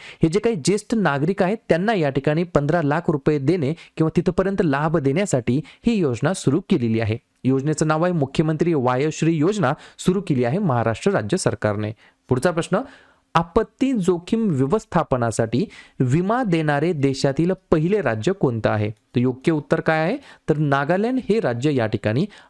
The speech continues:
आपत्ती जोखीम व्यवस्थापनासाठी विमा देणारे देशातील पहिले राज्य ठरलं आहे. पुढचा प्रश्न, रॅमन मॅक्सेसे पुरस्कार दोन हजार चोवीस या पुरस्काराने कोणाला सन्मानित करण्यात आलं आहे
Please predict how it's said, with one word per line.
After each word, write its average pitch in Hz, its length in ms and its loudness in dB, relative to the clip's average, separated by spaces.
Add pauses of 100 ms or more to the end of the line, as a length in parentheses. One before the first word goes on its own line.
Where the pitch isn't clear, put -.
(120)
आपत्ती 220 580 0
जोखीम 170 460 0
व्यवस्थापनासाठी 135 1080 0 (320)
विमा 180 500 0
देणारे 139 440 0 (220)
देशातील 190 840 0
पहिले 175 400 0
राज्य 120 400 0
ठरलं 113 280 0
आहे. 110 220 -2 (420)
पुढचा 131 240 2
प्रश्न, 165 280 -4 (400)
रॅमन 160 500 0
मॅक्सेसे 175 640 -2
पुरस्कार 170 560 -2
दोन 139 220 0
हजार 135 280 0
चोवीस 131 520 -2 (280)
या 139 240 0
पुरस्काराने 123 760 -2 (320)
कोणाला 185 500 0
सन्मानित 139 640 -2
करण्यात 147 360 0
आलं 180 140 2
आहे 180 200 0